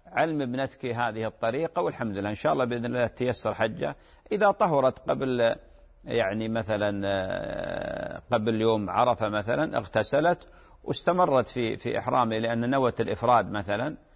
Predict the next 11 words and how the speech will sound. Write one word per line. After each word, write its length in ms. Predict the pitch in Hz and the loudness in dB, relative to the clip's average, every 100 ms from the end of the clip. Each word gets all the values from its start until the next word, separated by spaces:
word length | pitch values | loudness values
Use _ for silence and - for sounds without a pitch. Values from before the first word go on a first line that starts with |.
| _ | _
أو 120 | 120 123 | 0 2
نوت 320 | 127 113 113 | 4 4 2
القران، 460 | 101 113 107 120 | -2 2 4 4
تستمر، 500 | - 123 - 143 127 | 0 -6 -2 2 2
ما، 320 | 98 117 147 - - - - | 2 2 2 0 -10 -20 -6
ما 220 | 131 156 | -2 0
تخلع 520 | 156 - - 113 101 | 0 0 2 2 0
إحرا-، 400 | 101 110 113 95 | -4 0 0 2
آه، 240 | 107 90 | -2 -2
يعني، 280 | 110 104 104 | -2 -2 0
عفوًا، 320 | - 127 117 | 0 -2 -4